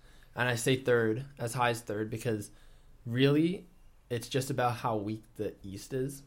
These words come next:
more so than how good the Raptors are. I see Milwaukee and Philadelphia being one and two. And then I see Toronto could,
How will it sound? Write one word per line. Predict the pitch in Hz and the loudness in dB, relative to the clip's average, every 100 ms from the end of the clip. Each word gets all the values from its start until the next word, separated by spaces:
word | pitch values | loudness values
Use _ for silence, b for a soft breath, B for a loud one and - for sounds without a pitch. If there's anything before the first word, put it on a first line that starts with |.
| - _ - b b b - | -20 _ -20 b b b -8
more | 110 110 | -2 -2
so | 104 113 | 0 -4
than | 107 98 | -4 -4
how | 101 | -6
good | 95 95 | -8 -10
the | |
Raptors | 98 117 - 110 113 | -12 -12 -4 -2 0
are. | 139 B B B B | -2 B B B B
I | - | -2
see | 113 - 131 120 | 0 0 0 0
Milwaukee | 120 113 110 131 147 139 | 2 2 2 2 0 -2
and | 113 | 0
Philadelphia | 113 104 98 - 107 | 0 0 -2 -4 -6
being | 101 92 95 | -6 -8 -8
one | 92 92 | -10 -10
and | 101 | -10
two. | 101 98 135 - - b b b b b | -8 -6 -8 -12 -20 b b b b b
And | 131 120 | -4 -2
then | 123 120 | 0 0
I | 123 | -2
see | - 160 | 0 -2
Toronto | 147 139 127 127 | 0 2 2 0
could, | 135 - | -4 -10